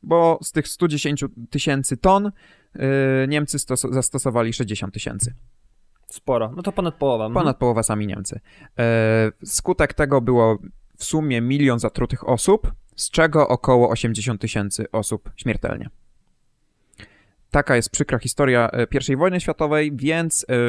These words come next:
Speaker 1: konsekwencją tego było to, że w Genewie w tysiąc dziewięćset dwudziestym piątym roku podpisano tak zwany protokół genewski,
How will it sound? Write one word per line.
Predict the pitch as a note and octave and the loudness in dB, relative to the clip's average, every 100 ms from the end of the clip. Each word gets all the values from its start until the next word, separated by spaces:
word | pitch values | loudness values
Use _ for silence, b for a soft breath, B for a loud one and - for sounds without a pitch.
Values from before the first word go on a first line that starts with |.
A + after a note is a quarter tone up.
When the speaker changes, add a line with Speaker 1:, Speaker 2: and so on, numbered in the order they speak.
| A#2 A#2+ A#2+ _ _ _ _ _ _ _ | 0 -2 -4 _ _ _ _ _ _ _
Speaker 1:
konsekwencją | - C3+ C#3 E3 E3 C#3 | -4 -2 -2 -2 -2 -2
tego | D#3 D3 C#3+ | -2 0 0
było | B2 B2+ B2 | 0 0 2
to, | F3 F3 | 0 0
że | C#3 C3+ | 2 0
w | A#2+ B2 A2+ | 2 0 0
Genewie | B2 D3 F3 D3+ D3+ | -2 0 0 0 0
w | D3 | 0
tysiąc | C#3+ B2 A2+ | -2 -2 0
dziewięćset | B2+ B2 G#2 | -2 -2 -4
dwudziestym | A2+ A2+ - A2+ | -4 -2 -2 -2
piątym | B2 A2+ B2+ | -2 -2 0
roku | F3 F3+ D#3+ | 0 0 -4
podpisano | D#3 D3 - C3+ A#2+ A2+ | -2 -4 -4 -4 -4 -2
tak | A#2 | -2
zwany | A2 B2+ A#2+ | -2 -2 -2
protokół | - A#2 B2+ A#2+ | -4 -4 -2 -2
genewski, | C#3 F3 F3+ - D3+ | 0 -2 -2 -4 -4